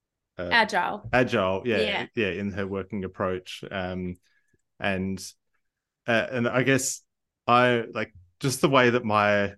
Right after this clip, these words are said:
Speaker 1: my brain works, I do like a bit of structure around my workday. Um, so I'll quite often stick to some fairly rigid work hours, whereas Sammy often hits her straps at, like, seven P M at night or nine P M at night, and we'll just, like,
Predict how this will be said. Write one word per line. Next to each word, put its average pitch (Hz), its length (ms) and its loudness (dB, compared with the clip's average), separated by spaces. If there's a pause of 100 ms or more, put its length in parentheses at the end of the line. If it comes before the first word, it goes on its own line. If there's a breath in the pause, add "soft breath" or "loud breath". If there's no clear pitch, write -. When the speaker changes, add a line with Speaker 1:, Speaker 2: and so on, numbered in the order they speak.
Speaker 1:
my 110 100 4
brain 107 320 0
works, 101 300 -4
I 110 80 -2
do 107 180 -2
like 101 260 -2
a 104 40 -8
bit 98 120 -6
of 98 60 -4
structure 127 500 -4
around 120 220 2
my 120 120 -2
workday. 139 600 -2 (160)
Um, 98 260 -4
so - 140 -8
I'll 101 200 -4
quite 107 260 0
often 101 540 -2 (500)
stick - 340 -4
to 117 140 -6
some 110 160 -6
fairly 101 280 0
rigid 95 320 -8
work 101 280 -4
hours, 98 480 -4
whereas 98 460 -2 (280)
Sammy 113 360 0
often 104 260 -4
hits 95 240 -6
her 101 100 -2
straps - 420 -4
at, - 80 -12
like, 95 200 -8
seven 98 260 -6
P 101 160 -6
M 95 140 -4
at 90 80 -12
night 95 340 -4
or 95 100 -4
nine 110 280 0
P 113 120 -2
M 95 120 -4
at 95 60 -10
night, 95 360 -4
and 95 140 -6
we'll 95 80 -6
just, 101 260 -10
like, 92 320 -6